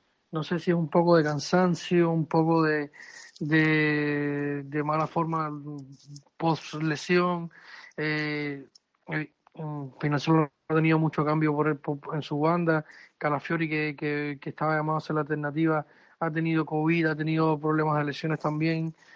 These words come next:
ha tenido que terminar jugando Bruno Pérez por ahí a, en ocasiones y, y Spinazzola no ha tenido mucho descanso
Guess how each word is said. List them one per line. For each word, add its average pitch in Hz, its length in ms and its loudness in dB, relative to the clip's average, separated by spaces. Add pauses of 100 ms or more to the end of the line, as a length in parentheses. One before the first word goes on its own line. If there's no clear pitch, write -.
(140)
ha 151 80 -2
tenido 156 220 -2
que 156 60 -4
terminar 151 280 -2
jugando 156 360 0
Bruno 147 220 -2
Pérez 160 240 2
por 151 180 -2
ahí 151 200 0
a, 151 240 -2
en 151 120 -8
ocasiones 156 680 -2
y, 156 60 0
y 151 560 -4
Spinazzola 156 560 -6
no 156 80 -6
ha 151 40 -8
tenido 156 200 -12
mucho 156 240 -10
descanso 165 600 -4